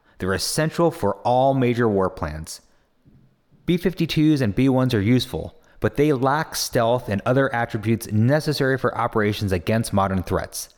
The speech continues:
The nation still needs more long-range stealthy bombers. And that's a key reason why the Air Force is developing and fielding the B twenty-one Raider, the follow-on to the B two. It's an opportunity to fundamentally reset the bomber inventory,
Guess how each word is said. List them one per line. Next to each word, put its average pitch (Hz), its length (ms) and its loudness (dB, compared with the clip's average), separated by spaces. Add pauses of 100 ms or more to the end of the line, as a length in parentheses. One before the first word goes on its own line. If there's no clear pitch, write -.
(340)
The 101 80 2
nation 143 460 2
still 139 340 2
needs 131 380 2
more 117 340 4
long-range 104 680 2
stealthy 110 640 0
bombers. 87 600 -4 (580)
And 123 120 2
that's 165 180 0
a 131 60 -2
key 180 240 0
reason 151 340 2
why 127 120 2
the 120 120 0
Air 131 140 0
Force 131 260 -2
is 107 140 -2
developing 117 520 2
and 98 80 0
fielding 110 380 2
the 87 80 2
B 110 160 0
twenty-one 107 400 0
Raider, 82 340 -2 (220)
the - 80 -2
follow-on 127 640 2
to 120 80 0
the 98 100 0
B 95 160 0
two. 101 320 -2 (640)
It's - 180 -4
an 110 200 -2
opportunity 139 760 0
to 104 120 -2
fundamentally 135 800 0
reset 117 500 0
the 85 100 -2
bomber 104 340 0
inventory, 85 640 0